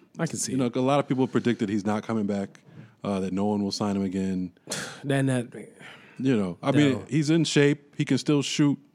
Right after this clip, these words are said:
Speaker 2: He can, you know, he can. He, the only thing is with him, he, he really hasn't been the same guy since two thousand fourteen with the Knicks when he, when he had that knee injury
Speaker 1: Mm-hmm.
Speaker 2: and he had the surgery and he lost. He, he was, he has since then not really been able to finish.
Speaker 1: Mm-hmm.
Speaker 2: You know, because people make it. se-,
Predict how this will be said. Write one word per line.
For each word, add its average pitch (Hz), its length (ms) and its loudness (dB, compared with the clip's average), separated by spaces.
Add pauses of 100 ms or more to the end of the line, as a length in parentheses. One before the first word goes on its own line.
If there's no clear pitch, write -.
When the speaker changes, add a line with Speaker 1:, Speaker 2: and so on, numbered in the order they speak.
Speaker 2:
He 131 120 -2
can, 139 120 0 (100)
you 143 100 -2
know, 135 80 2
he 147 100 2
can. 139 220 0
He, 160 160 -2
the 147 280 -4
only 226 160 4
thing 202 180 2
is 175 140 2
with 156 140 4
him, 151 180 4 (320)
he, 175 120 0
he 160 260 2
really 190 300 6
hasn't 139 420 4
been 135 160 6
the 113 60 4
same 143 260 2
guy 135 200 2
since - 360 0
two 147 160 -4
thousand 120 320 0
fourteen 120 380 -2
with 110 100 -2
the 104 60 -2
Knicks 135 260 -2
when 110 140 0
he, 110 180 0 (280)
when 113 120 0
he 117 60 2
had 110 80 0
that 113 120 2
knee 151 200 2
injury 92 340 -2
Speaker 1:
Mm-hmm. 120 300 -2
Speaker 2:
and 104 80 -2
he 117 40 2
had 113 100 0
the 110 60 -4
surgery 117 600 0 (340)
and 120 140 -2
he 127 100 0
lost. 120 540 2 (120)
He, 117 180 -4
he 127 260 -4
was, 120 160 -2 (120)
he 139 200 -2
has 120 200 -2 (240)
since 160 280 0
then 147 260 2
not 143 180 4
really 143 160 2
been 120 140 2
able 120 140 2
to 104 60 0
finish. - 600 0 (180)
Speaker 1:
Mm-hmm. 131 200 2
Speaker 2:
You 139 80 6
know, 143 100 6
because 135 320 2 (200)
people 170 180 2
make 160 200 4
it. 156 60 2
se-, - 300 -6